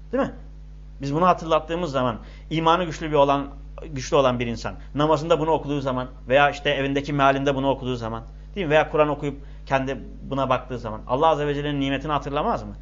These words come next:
Kur'anları düşünen, te-, tedebbür eden insanlar. İşte bu gayet açık ve nettir. O yüzden işte madem ki hükmü nesk olmuş, niçin Kur'an'da ne işi var ki? Ne anlamı var Kur'an'da durmasının? İşte Allah'ın fazlını anlatıyor bize. Dördüncü,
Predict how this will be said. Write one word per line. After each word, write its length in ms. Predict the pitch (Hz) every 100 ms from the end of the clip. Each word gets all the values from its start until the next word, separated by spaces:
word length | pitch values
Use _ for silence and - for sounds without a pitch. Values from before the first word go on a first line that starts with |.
| - -
Kur'anları 400 | 139 131 135 131
düşünen, 300 | 123 131 120
te-, 240 | 127 117
tedebbür 340 | 123 117 110
eden 180 | 101 104
insanlar. 380 | 101 - 101 - - - -
İşte 160 | 143
bu 80 | 160
gayet 320 | 240 175 160
açık 240 | 151 196 151
ve 100 | 131
nettir. 260 | 110 101 - - -
O 120 | 190
yüzden 220 | 214 196
işte 200 | 190 -
madem 340 | 156 170 202 208
ki 80 | 175
hükmü 240 | 156 180
nesk 240 | 190 -
olmuş, 280 | 143 143 143
niçin 240 | 208 220 165
Kur'an'da 300 | 160 165 196
ne 120 | 190
işi 180 | 180 233
var 220 | 226 -
ki? 100 | 139 - - -
Ne 100 | 131
anlamı 320 | 214 165 139
var 180 | 127 -
Kur'an'da 260 | 127 113 107
durmasının? 380 | 101 90 - - - - -
İşte 160 | - 143
Allah'ın 360 | 139 147 226 - - -
fazlını 460 | 127 120 123 147 - - - - -
anlatıyor 420 | 113 107 101 95 87
bize. 140 | - - - - - - - - - - - - - - - - - 143
Dördüncü, 640 | 175 185 202 208 240 254